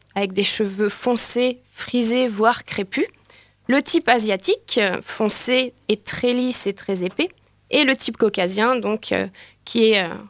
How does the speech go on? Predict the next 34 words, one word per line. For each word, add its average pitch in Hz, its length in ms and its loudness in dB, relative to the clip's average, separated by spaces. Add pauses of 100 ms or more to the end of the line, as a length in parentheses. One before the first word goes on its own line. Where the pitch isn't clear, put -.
(100)
représenté, 220 640 0
représenté 220 600 0
par 175 220 -8
toutes - 280 -12
les 214 100 0
personnes 196 400 0
autour 190 240 -4
de 185 120 -4
cette - 280 -8
table. 202 320 0 (340)
Ce - 160 0
dernier 254 460 4
étant 247 240 0
le 233 100 2
plus 247 260 -2
varié, 240 580 2
avec 214 320 0
des 196 100 0
couleurs 233 440 0
allant 208 220 2
du 202 200 -4
foncé 240 400 0
au 196 80 0
clair 247 420 0
et 226 60 -2
des 180 100 -4
formes 220 340 0
allant 190 220 0
du 196 180 -4
frisé 208 380 -2
au 180 80 0
lisse, 190 380 -2 (100)
en 254 140 2
passant 247 420 0